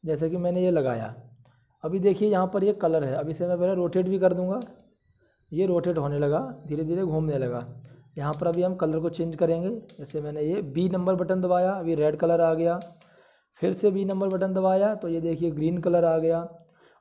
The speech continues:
और ये पूरे के पूरे रूम पर इस तरीके से दिखता है कि जैसे पूरा रूम इसमें दिखाई पड़ेगा आपको, वो भी मैं आपको अभी करके दिखाऊंगा रूम का फ़ोटो लेके। उसके बाद ये देखिए कलर चेंज हो रहे हैं, ब्लू कलर आ गया और ये रोटेटिंग भी हो रही है साथ में। ये लाइट कलर आ गया,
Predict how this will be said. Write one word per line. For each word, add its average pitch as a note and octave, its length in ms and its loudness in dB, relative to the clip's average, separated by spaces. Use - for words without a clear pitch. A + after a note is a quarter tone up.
और E3 120 0
ये F#3+ 120 4
पूरे G3+ 280 2
के G#3+ 120 2
पूरे G#3 260 2
रूम G3 400 2
पर G#3+ 680 0
इस - 180 -14
तरीके G3 300 0
से G3+ 120 0
दिखता F#3 320 -2
है G3 100 2
कि G3+ 80 -2
जैसे G3 160 -2
पूरा F3+ 280 -2
रूम F#3 240 0
इसमें F#3 240 -4
दिखाई E3+ 220 -2
पड़ेगा E3 320 -2
आपको, F3+ 260 -6
वो E3 200 -6
भी D#3+ 100 -6
मैं F3 120 -4
आपको E3+ 260 -4
अभी E3+ 140 -2
करके E3+ 280 -4
दिखाऊंगा E3 400 -2
रूम E3 220 -2
का E3+ 120 -2
फ़ोटो D#3+ 260 -4
लेके। E3 300 -2
उसके F#3 300 -4
बाद F#3 220 2
ये F3+ 120 2
देखिए D#3+ 280 0
कलर E3 280 0
चेंज F3 280 -2
हो E3+ 100 2
रहे F3+ 160 4
हैं, F#3+ 160 -4
ब्लू D#3 180 -2
कलर E3 220 2
आ E3+ 120 4
गया F3+ 220 0
और E3+ 260 -4
ये G3+ 120 -2
रोटेटिंग F3 480 0
भी F3 60 2
हो D#3+ 140 2
रही E3 140 2
है E3+ 80 0
साथ D#3+ 260 -4
में। A3+ 380 -8
ये D3+ 80 -4
लाइट C#3+ 240 -2
कलर E3+ 240 -2
आ E3+ 100 2
गया, F3+ 220 0